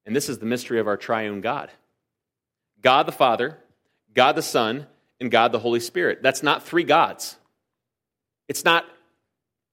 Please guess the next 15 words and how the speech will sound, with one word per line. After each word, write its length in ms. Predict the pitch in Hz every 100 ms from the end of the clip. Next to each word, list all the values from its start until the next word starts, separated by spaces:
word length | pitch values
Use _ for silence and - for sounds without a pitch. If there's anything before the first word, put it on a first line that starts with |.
| _ _ _ _
it's 140 | 139 -
not 240 | 151 139
one 240 | 131 180
God 300 | 139 131 143
with 100 | 135
three 240 | - 151 160
different 380 | 156 - 143 120
hats 320 | 147 185 -
that 140 | 120
he 80 | 107
wears, 440 | 98 87 78 - - _ _ _ _ _ _ _ _ _ _ -
right? 140 | 139
It's 180 | 156 -
not 160 | 151 135
modalism. 600 | 135 175 143 113 90